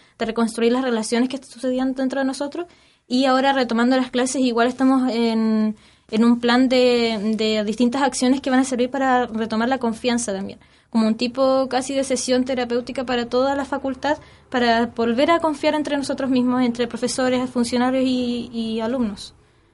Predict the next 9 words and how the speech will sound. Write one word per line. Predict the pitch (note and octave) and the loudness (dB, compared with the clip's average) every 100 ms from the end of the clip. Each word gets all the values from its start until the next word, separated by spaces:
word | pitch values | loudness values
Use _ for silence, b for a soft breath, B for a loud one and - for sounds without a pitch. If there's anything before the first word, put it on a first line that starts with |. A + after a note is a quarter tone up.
| b - | b -10
Así | - A#3+ | -6 -2
que | C4 B3 | 2 2
siempre | A#3+ C4 D4 | 4 2 2
este, | D4 D4 - | 0 0 0
este | B3+ C#4 | 0 2
movimiento | C4+ C4+ C#4 | 2 2 0
apuntó | C4+ B3 B3+ C4+ | 0 0 2 2
a | B3+ | 4
mejorarlo, | A#3 - A3+ A3+ G#3+ | 2 0 -2 -2 -4